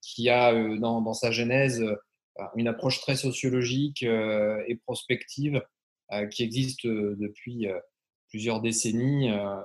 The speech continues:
et, et donc, euh, qui, qui ont ce, ce regard, euh, sur l'évolution, euh, sociologique, euh, de, de l'humain, mais qui est, euh, vraiment très intéressant.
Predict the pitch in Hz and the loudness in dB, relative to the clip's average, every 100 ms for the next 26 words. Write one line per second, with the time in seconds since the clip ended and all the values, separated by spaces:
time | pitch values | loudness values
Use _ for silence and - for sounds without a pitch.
0 | 90 107 107 101 104 113 113 101 95 92 | -12 -10 -10 -8 -4 -4 -4 -10 -8 -12
1 | _ _ - - - _ _ - 107 104 | _ _ -20 -20 -20 _ _ -14 -8 -8
2 | 98 123 135 131 117 110 110 - 123 107 | -4 0 0 2 0 0 0 -2 -2 0
3 | 120 120 131 127 117 107 104 _ _ - | 2 2 2 4 2 0 -4 _ _ -18
4 | - 117 104 104 107 110 110 107 - 127 | -10 -6 -2 0 0 -2 -4 -6 -4 -2
5 | 113 107 104 101 120 - 120 117 107 123 | -2 -2 -4 -6 -8 -4 -4 -2 -2 -4
6 | 139 - _ _ _ - 98 98 101 110 | -6 -10 _ _ _ -14 -8 -8 -4 -2
7 | 104 101 101 117 113 123 165 160 110 - | 0 -2 0 2 4 4 2 2 0 -2
8 | 113 107 104 101 95 _ - 113 135 135 | -2 0 0 -2 -8 _ -8 -4 -4 -4
9 | 127 120 117 110 117 | -4 -4 -4 -6 -10